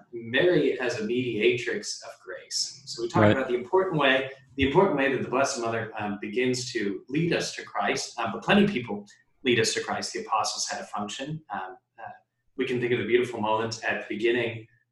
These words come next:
Speaker 1: uh, at the beginning of the Gospels where Andrew leads his brother, Simon Peter, to meet the Lord, right? Um, but it seems that the, the Blessed Mother has a,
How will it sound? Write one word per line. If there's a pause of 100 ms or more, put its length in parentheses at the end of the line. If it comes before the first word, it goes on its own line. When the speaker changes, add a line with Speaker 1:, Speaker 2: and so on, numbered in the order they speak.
(160)
Speaker 1:
uh,
at
the
beginning
of
the
Gospels
where
Andrew
leads
his
brother,
Simon
Peter,
to
meet
the
Lord, (140)
right? (100)
Um,
but
it
seems
that
the,
the
Blessed
Mother
has
a,